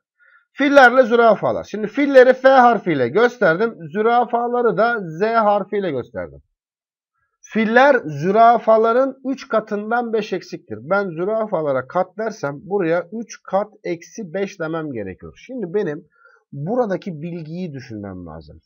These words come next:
Fillerin zürafalardan on dokuz, on dokuz fazlaymış. Ne demek biliyor musun? Filler zürafalardan on dokuz fazlaysa ben fillerden zürafaları çıkartırsam on dokuz kalırmış.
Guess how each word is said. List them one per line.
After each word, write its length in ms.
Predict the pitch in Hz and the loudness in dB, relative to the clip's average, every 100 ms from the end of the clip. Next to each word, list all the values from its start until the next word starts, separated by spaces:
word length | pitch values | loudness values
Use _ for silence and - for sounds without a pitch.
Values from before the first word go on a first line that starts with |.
| _ | _
Fillerin 480 | 190 202 170 139 127 | -8 -6 -4 -6 -6
zürafalardan 1000 | 139 175 170 160 143 139 131 131 180 170 | -6 -4 -4 -4 -4 -2 -4 -6 -8 -8
on 260 | 185 185 151 | -6 -6 -8
dokuz, 180 | 143 175 _ _ _ - | -12 -14 _ _ _ 0
on 260 | 214 233 | 0 2
dokuz 280 | 208 208 220 | -2 -4 -6
fazlaymış. 580 | 190 185 175 165 123 - | -2 0 -2 -6 -6 -6
Ne 140 | 208 | -4
demek 260 | 233 156 120 | -2 -4 -6
biliyor 180 | 180 233 | -8 -8
musun? 300 | 180 92 87 | -10 -14 -10
Filler 300 | 156 175 208 | -8 -4 -4
zürafalardan 720 | 175 180 185 180 185 190 180 | -2 -2 -2 -2 -4 -4 -6
on 280 | 156 175 220 | -8 -8 -8
dokuz 280 | 190 131 - | -12 -12 -8
fazlaysa 680 | 127 127 190 196 - 95 - _ _ - | -8 -6 -6 -8 -8 -12 -14 _ _ -4
ben 280 | 170 208 208 | -2 -2 -6
fillerden 720 | 165 170 196 196 151 123 107 | -10 -6 -2 -2 -2 -8 -10
zürafaları 800 | 117 143 156 156 165 170 185 - | -6 0 0 0 -4 -2 -6 -8
çıkartırsam 800 | - - 156 - 202 - 190 190 | -14 -6 -6 -6 -12 -10 -10 -10
on 280 | 180 196 180 | -10 -8 -10
dokuz 340 | 165 - 170 - | -14 -12 -14 -14
kalırmış. 640 | 107 98 82 80 - - | -16 -14 -16 -20 -20 -20